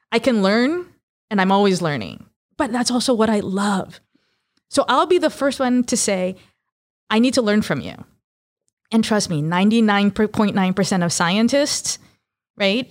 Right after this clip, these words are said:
or scientists turned industry researcher, they love that. "Oh my God, you want to learn something from me." It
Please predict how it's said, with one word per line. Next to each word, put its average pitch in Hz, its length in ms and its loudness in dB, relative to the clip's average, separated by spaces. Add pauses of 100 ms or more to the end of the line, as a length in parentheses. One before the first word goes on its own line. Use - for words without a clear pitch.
(140)
or - 160 -14
scientists 190 540 0
turned 180 460 0
industry 196 360 2
researcher, 220 640 -2 (480)
they 190 240 2
love 175 440 2
that. - 420 -8 (580)
"Oh 185 160 2
my 175 160 2
God, 160 300 0
you 180 120 4
want 165 240 2
to 160 80 -4
learn 156 280 -2
something 147 500 -6
from 160 320 -4
me." 113 200 -6
It 208 160 -2